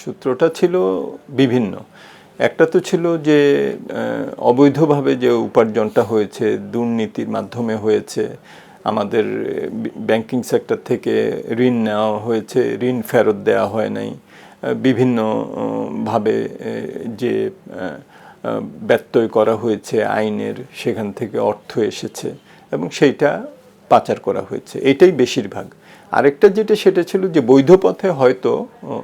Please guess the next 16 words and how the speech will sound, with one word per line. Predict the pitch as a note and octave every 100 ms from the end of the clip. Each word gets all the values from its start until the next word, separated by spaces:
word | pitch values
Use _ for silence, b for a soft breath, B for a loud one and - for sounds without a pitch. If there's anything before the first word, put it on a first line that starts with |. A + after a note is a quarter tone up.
| - -
আয়টা | A2+ - A2
হয়েছে, | G2 G#2 - - E3+ - b b b _
কিন্তু | D3+ C3 F#3+
সেটাকে | E3 C#3+ C3+ B2+ - C4+
অবৈধভাবে | - C3 C3+ A#2+ C#3 B2+ B2 A#2 G#2+ A2 -
পাচার | A2+ A2+ F#2+
করা | G#2+ G2+
হয়েছে, | G2+ A2
কারণ | A2 G#2+
আমাদের | G#2+ A2 G#2+ G2+
দেশ | G#2+ -
থেকে | A#2+ G#2+
তো, | G#2+ A2+ A2 - B B B
আহ, | A#2 G#2+ A2
বড় | A2 A#2+
অঙ্কের | A#2+ A2+ -